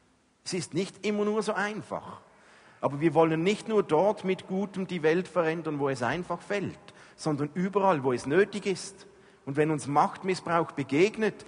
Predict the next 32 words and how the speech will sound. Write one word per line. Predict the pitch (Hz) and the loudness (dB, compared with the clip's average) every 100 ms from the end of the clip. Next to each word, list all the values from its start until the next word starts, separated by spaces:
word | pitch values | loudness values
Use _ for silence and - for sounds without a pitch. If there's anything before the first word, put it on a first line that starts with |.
| - - - | -20 -8 0
dann | 165 | 2
brauchen | 131 135 208 214 208 | 4 2 2 2 2
wir | 214 | 4
den | 175 151 | 4 2
Mut, | 151 208 240 - | 2 0 0 -2
um | 180 | 0
mit | 151 127 | 0 -2
Gutem | 185 214 220 220 208 - - - - _ _ _ _ - _ _ _ _ _ | -4 -6 -4 -4 -4 -8 -20 -20 -20 _ _ _ _ -20 _ _ _ _ _
etwas | - 151 139 131 | -4 -2 -4 -4
zu | 143 | -4
verändern. | 120 107 107 165 196 123 85 | -2 -2 -2 -4 -8 -8 -10
Dann | 120 | -10
sollten | 113 117 113 | -4 -6 -4
wir | 117 120 | -6 -6
es | - | -6
benennen. | 123 113 104 113 87 71 _ _ _ _ _ _ _ _ _ _ _ _ _ _ _ _ _ _ _ _ _ _ _ _ _ | -6 -4 -6 -8 -10 -16 _ _ _ _ _ _ _ _ _ _ _ _ _ _ _ _ _ _ _ _ _ _ _ _ _
Dann | 120 151 | 0 2
bin | 156 160 | 2 0
ich | 151 151 | -2 -2
natürlich | 147 147 156 160 - - - - | 2 2 2 0 -4 -16 -20 -6
bei | 131 | -2
Jesus | 127 135 139 147 - | 0 0 -2 -6 0
selbst | 127 127 - | 0 0 -4
hängen | 123 113 110 | -8 -6 -6
geblieben. | 110 107 101 87 92 | -8 -6 -6 -6 -8
Was | 101 - | -10 -8
können | 127 147 | -6 -4
wir | 160 135 | -4 -6
von | 131 | -6
Jesus | 107 117 127 135 | -2 -2 -2 -4
lernen? | 117 98 82 82 | -2 -2 -6 -6
Jesus | 107 170 175 190 - | 0 2 0 -6 -8